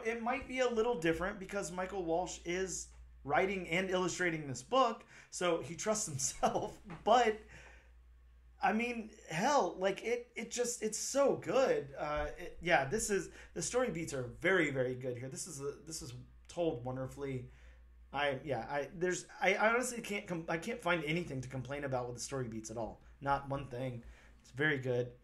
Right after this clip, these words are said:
How about the dialogue, Bob? This one, I think, is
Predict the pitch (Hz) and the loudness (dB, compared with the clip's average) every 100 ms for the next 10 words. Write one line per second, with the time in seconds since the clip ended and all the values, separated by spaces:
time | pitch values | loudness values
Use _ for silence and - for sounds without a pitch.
0 | - - - - - - 226 262 285 277 | -20 -20 -20 -20 -12 4 4 6 4 2
1 | 190 269 269 135 107 104 107 147 180 - | 4 6 6 2 -2 -6 -4 -2 -4 -4
2 | 202 208 226 233 233 - 196 190 - 226 | -4 -4 -4 -4 -6 -4 -2 -2 -4 -4
3 | 214 202 185 156 - | 0 0 0 -2 -6